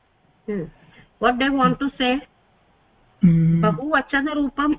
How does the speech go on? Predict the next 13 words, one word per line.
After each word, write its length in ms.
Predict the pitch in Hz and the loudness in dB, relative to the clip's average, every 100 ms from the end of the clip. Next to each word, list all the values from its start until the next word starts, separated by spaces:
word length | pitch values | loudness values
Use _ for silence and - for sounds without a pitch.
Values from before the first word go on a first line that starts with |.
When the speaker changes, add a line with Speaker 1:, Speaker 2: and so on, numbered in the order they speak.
| - _ | -6 _
Speaker 1:
दृष्ट्वा 580 | 202 196 240 - - 254 | -4 0 0 -2 -2 2
अपि 560 | 311 - 254 - 359 - | 2 2 -8 -6 -8 -8
प्रातिपदिकस्य 1040 | - 370 - - - 285 269 269 311 - - | -2 -2 -2 -6 -8 -6 -6 -4 -6 -6 -10
अन्तर्निर्धारणम्। 1400 | - 254 262 311 339 339 320 254 202 214 190 175 127 120 _ _ _ _ _ _ - _ _ _ | -4 0 0 0 0 0 -2 -2 0 0 0 -4 -6 -10 _ _ _ _ _ _ -20 _ _ _
अन्तः 400 | - 269 381 349 | 0 2 2 2
कः 300 | 349 339 294 | 0 0 0
शब्दस्य 880 | 294 277 214 240 240 _ 233 226 226 226 _ _ _ _ _ _ _ _ _ _ _ _ _ _ _ _ _ _ _ | -2 -6 -4 -4 -4 _ -4 -2 -4 -10 _ _ _ _ _ _ _ _ _ _ _ _ _ _ _ _ _ _ _
इति 220 | 226 226 311 | -4 0 2
वयं, 360 | 294 302 339 381 _ _ - | 2 2 0 -4 _ _ -2
अ, 420 | 214 233 226 226 - _ - - - - _ _ - | 2 4 2 -2 -6 _ -12 -12 -16 -20 _ _ -2
निर्धारणं 800 | 220 214 196 220 262 294 320 330 | 0 0 -2 2 2 2 -2 -4
कर्तुं 400 | 302 269 - 277 | -6 -8 -6 -6
शक्नुमः 800 | - 247 247 240 233 233 240 | -6 -6 -4 -2 -2 -2 -2